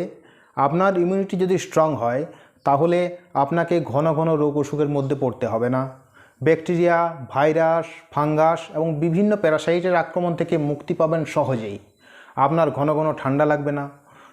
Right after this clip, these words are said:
সর্দি কাশি হবে না, জ্বর আসবে না, ফোড়া ফুসকুড়ি হবে না, আপনাকে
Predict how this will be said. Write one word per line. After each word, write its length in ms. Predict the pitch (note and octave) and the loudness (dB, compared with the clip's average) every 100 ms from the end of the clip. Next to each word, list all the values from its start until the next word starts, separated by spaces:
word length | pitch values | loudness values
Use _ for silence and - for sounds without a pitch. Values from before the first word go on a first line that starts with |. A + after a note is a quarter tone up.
| - | -4
সর্দি 320 | - F#3+ F3+ G3+ | 0 2 2 0
কাশি 220 | F#3 G3 F3 | 0 0 0
হবে 160 | E3 E3+ | 0 -2
না, 60 | E3+ E3 - _ _ A#2+ | -4 -8 -18 _ _ -4
জ্বর 220 | C3+ E3 F#3+ F3 | 2 4 4 0
আসবে 200 | D#3+ E3 | -2 -4
না, 60 | E3 D#3+ - _ _ - _ _ | -4 -8 -16 _ _ -20 _ _
ফোড়া 280 | - D3 E3 D#3+ | -2 2 2 0
ফুসকুড়ি 360 | C#3+ - D#3 C#3+ | -6 -4 2 2
হবে 140 | C#3 C#3+ | 2 0
না, 60 | C#3 C#3 - _ C3 | -6 -10 -20 _ -2
আপনাকে 340 | D#3+ D#3 C#3+ | 0 0 0